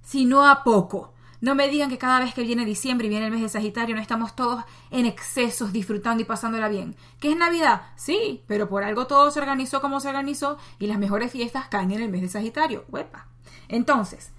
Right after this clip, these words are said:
viene el quinceavo día del mes de Nisan y tenemos a Pesaj, esta apertura para remover ego. En Pesaj se ha terminado de armar, como quien dice, la semilla del año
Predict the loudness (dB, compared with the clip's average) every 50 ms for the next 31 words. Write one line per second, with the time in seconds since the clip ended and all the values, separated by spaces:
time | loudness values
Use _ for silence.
0 | -20 -14 -8 -4 -2 -2 -2 -2 -2 -4 -4 -2 -2 -2 -2 0 0 0 2 2
1 | 0 0 0 -2 -2 -2 -2 -2 -2 -2 -2 -2 -2 -2 -2 -4 -2 -2 -4 -4
2 | -4 -6 -8 -10 -16 -20 -20 -20 -20 -20 -20 -20 -6 -6 -4 0 2 2 4 4
3 | 4 2 0 0 2 0 0 0 -2 -6 -8 -12 -16 -20 -20 -20 -12 -6 -4 -4
4 | -4 -4 -4 -4 -4 -6 -4 -4 -4 -4 -2 -2 -2 -2 -2 -2 -2 -2 -2 -2
5 | -2 -2 -4 -6 -8 -10 -14 -16 -18 -18 -18 -18 -20 -16 -8 -4 -4 -4 -2 -2
6 | -2 -2 -2 -2 -4 -6 -6 -6 -12 -18 -20 -20 -20 -20 -20 -12 -2 2 2 2
7 | 2 2 0 0 0 -2 0 0 0 0 0 0 -2 -4 -6 -10 -10 -10 -8 -4
8 | -2 -2 -2 -2 -2 -2 -2 -2 0 0 0 2 4 4 4 4 4 0 -2 -2
9 | -2 -2 -2 -2 -2 -4 -4 -6 -6 -6 -6 -6 -4 -4 -4 -2 -2 -2 -2 -2
10 | -2 -2 -2 -2 -6 -8 -12